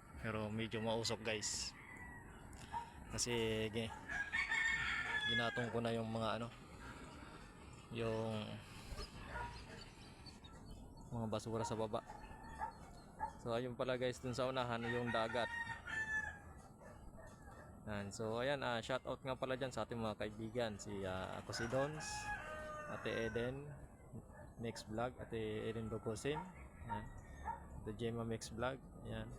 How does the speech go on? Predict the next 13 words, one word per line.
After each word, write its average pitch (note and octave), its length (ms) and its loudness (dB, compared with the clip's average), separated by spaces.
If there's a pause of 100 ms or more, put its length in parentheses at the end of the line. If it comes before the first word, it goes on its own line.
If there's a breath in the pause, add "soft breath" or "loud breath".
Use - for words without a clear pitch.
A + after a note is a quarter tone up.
(320)
Ah, A2+ 320 2
Ate A2+ 160 -2
Eden A#2 320 2
nga A2 160 0
pala. G#2+ 240 -2 (2500)
Yan. - 120 -2 (120)
So, - 160 0 (1700)
Sir A#2+ 160 2
Karay, C#3 480 4 (1120)
Nesnoy. C3+ 560 4 (160)
Yan. A2+ 240 0 (240)
Shout A2+ 240 0
out C3+ 80 2